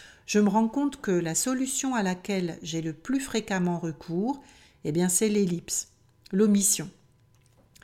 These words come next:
la touche sucre de mon clavier. En fait, la redondance d'informations est telle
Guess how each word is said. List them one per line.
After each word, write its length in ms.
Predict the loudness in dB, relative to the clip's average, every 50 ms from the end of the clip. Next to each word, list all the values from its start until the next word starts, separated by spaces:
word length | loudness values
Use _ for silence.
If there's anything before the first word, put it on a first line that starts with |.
| _ 2
la 120 | 2 2
touche 260 | 4 4 2 2 2
sucre 560 | 2 2 6 8 8 8 8 6 2 4 4 4
de 120 | 6 6
mon 220 | 6 6 6 6
clavier. 580 | 4 2 2 4 4 4 2 2 2 0 -2 -2 -6 -20 -20 -20 -20 -20 -20 -20 -20 -20 -20 -10 _
En 140 | 0 0 0
fait, 420 | 2 0 0 -2 -2 -4 -12 -14 -14 _ _ _ _
la 200 | 2 2 2 4
redondance 640 | 4 2 2 4 2 0 2 2 0 0 0 0 0
d'informations 800 | 0 0 2 0 -2 0 0 0 0 0 0 0 0 -2 -2 -2
est 200 | -4 -6 -4 -2
telle 400 | 0 2 2 2 2 -2 -4